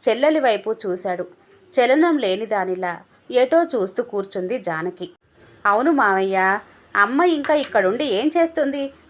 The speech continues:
మనవళ్ళు మనవరాలను చూసుకుంటూ మా దగ్గరే ఉంటుంది. గ్రీన్ కార్డు వచ్చిందనుకో, అక్కడే ఉండొచ్చు. అప్పుడప్పుడు ఇక్కడకు వస్తుంటుంది.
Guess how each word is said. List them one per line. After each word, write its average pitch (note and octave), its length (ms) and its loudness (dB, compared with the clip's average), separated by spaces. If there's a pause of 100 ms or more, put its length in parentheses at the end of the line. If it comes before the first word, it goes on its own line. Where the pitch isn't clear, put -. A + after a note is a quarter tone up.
మనవళ్ళు A#3 540 2
మనవరాలను A#3+ 760 2
చూసుకుంటూ G3+ 800 -2 (280)
మా G#3+ 180 4
దగ్గరే D4 360 0
ఉంటుంది. A3+ 560 0 (280)
గ్రీన్ D#4+ 320 2
కార్డు D4 220 2
వచ్చిందనుకో, G3+ 840 0 (340)
అక్కడే G3 380 0
ఉండొచ్చు. A3+ 500 -2 (400)
అప్పుడప్పుడు C#4 720 2 (100)
ఇక్కడకు - 400 -2
వస్తుంటుంది. C#4+ 760 -2